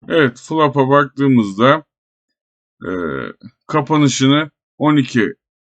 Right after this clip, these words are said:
otuz ikiden yapmış. E, on bir altmış dokuzu en düşük yeri görmüş ve en yüksekte on iki altmışı görmüş.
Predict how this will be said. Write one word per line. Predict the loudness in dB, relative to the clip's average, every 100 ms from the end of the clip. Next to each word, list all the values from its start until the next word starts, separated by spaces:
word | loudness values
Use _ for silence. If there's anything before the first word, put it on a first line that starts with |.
| _ _ _ -8
otuz | -6 -6 -8
ikiden | -4 0 2
yapmış. | 2 0 0 -2 -2 -6 _ _ _ _ -6
E, | -2 -2
on | 0 2 4 4
bir | 4 2 -6 _ _ _
altmış | -2 -2 0 -2 0
dokuzu | 0 0 -2 -2
en | 0 2
düşük | 0 -4 -4 -2
yeri | 0 2
görmüş | 2 2 2 -2 -6 -14 _ _ _ -4
ve | -2
en | 0 2
yüksekte | 2 2 0 0 -2 -2
on | 0
iki | 2 2
altmışı | 2 -2 -4 0
görmüş. | 2 2 0 -6 -14